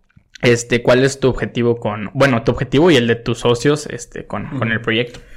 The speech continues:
Speaker 2: Yo creo que todos en política en corto somos muy claros de queremos algo mejor. O sea, México, para empezar, es un país corrupto, es un país donde, pues, el desarrollo social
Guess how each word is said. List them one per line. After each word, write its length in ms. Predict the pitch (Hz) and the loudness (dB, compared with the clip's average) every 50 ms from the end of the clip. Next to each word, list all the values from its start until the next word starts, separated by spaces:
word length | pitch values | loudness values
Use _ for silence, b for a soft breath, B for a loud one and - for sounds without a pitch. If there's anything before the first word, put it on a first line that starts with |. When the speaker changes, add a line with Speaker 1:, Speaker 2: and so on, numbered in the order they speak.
| b b b - | b b b -6
Speaker 2:
Yo 120 | 165 175 | -4 -2
creo 120 | 175 262 277 | -2 -2 -4
que 80 | 262 - | -6 -6
todos 220 | - - 170 143 | -2 -2 -2 0
en 120 | 151 143 135 | -2 -2 -2
política 300 | 123 120 117 139 135 139 | -2 0 0 2 0 0
en 80 | 123 117 | 0 0
corto 260 | - 120 117 131 120 | -2 -2 -2 -2 0
somos 240 | 131 127 127 127 120 | 2 2 2 2 4
muy 180 | 131 131 131 - | 4 4 2 2
claros 460 | - 123 120 120 120 120 127 131 127 | 0 0 2 4 4 4 4 4 4
de 360 | 127 123 117 110 104 92 - - - | 2 2 2 0 -2 -6 -10 -8 -4
queremos 720 | - 120 123 123 127 131 135 131 - - - - - - - _ _ _ | 0 0 2 2 2 2 0 0 -2 -6 -10 -10 -12 -14 -18 _ _ _
algo 280 | 120 123 131 131 135 139 | -2 0 2 2 2 2
mejor. 460 | 135 117 - - - - - - _ - | 0 -2 -2 -4 -6 -6 -8 -12 _ -6
O 80 | - | -2
sea, 460 | 120 131 131 127 123 120 113 113 120 B B B B B B B B B | 0 2 2 4 2 2 0 -2 -6 B B B B B B B B B
México, 920 | 120 131 143 143 160 156 151 - 170 170 170 165 165 160 156 160 160 - - | 0 0 0 0 0 -2 0 2 4 4 6 6 6 6 6 4 2 -2 -4
para 140 | - 135 123 | -4 -4 -4
empezar, 400 | 120 120 131 120 123 127 139 139 | -2 -2 -2 0 2 2 2 2
es 80 | 135 127 | 2 0
un 100 | 135 123 | 0 -2
país 200 | - 123 120 - | -2 -2 -2 -2
corrupto, 720 | - 139 131 156 165 160 - 180 175 175 175 180 180 165 | -2 0 0 0 0 0 0 2 2 4 4 4 2 2
es 120 | 143 120 117 | 0 0 -2
un 180 | 123 117 120 | -4 -4 -2
país 460 | 135 127 123 123 123 127 131 127 123 | 0 0 2 2 2 2 2 0 0
donde, 680 | 123 131 131 127 127 123 120 120 117 113 110 113 B B B B B B B B | 0 0 0 2 2 4 4 4 2 2 -2 -6 B B B B B B B B
pues, 160 | - 123 117 123 | -6 -4 -2 0
el 260 | 120 120 120 120 120 | 0 0 0 2 2
desarrollo 420 | 120 120 120 123 117 120 123 131 123 | 0 0 0 2 2 2 2 2 0
social 680 | 123 120 123 117 117 120 120 120 117 113 113 - | 0 0 0 0 2 2 2 2 0 -2 -4 -8